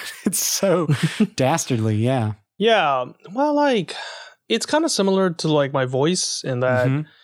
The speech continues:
Speaker 2: I was a little bit worried that it would never be able to retain what it has,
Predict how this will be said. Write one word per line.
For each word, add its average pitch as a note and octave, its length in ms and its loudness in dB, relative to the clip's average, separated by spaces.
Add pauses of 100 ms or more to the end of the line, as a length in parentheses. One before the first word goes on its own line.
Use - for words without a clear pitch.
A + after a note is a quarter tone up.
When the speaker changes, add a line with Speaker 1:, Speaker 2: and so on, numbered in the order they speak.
(200)
Speaker 2:
I D#3 80 0
was D#3 140 2
a D#3 60 2
little E3+ 180 2
bit D#3 140 2
worried C#3+ 380 0
that C#3 140 0
it C#3 80 0
would C3+ 140 0
never C3+ 440 0
be C3+ 160 0
able C3 140 0
to B2+ 40 -2
retain C3+ 520 -2
what C3+ 100 0
it B2+ 100 -2
has, C3 720 -2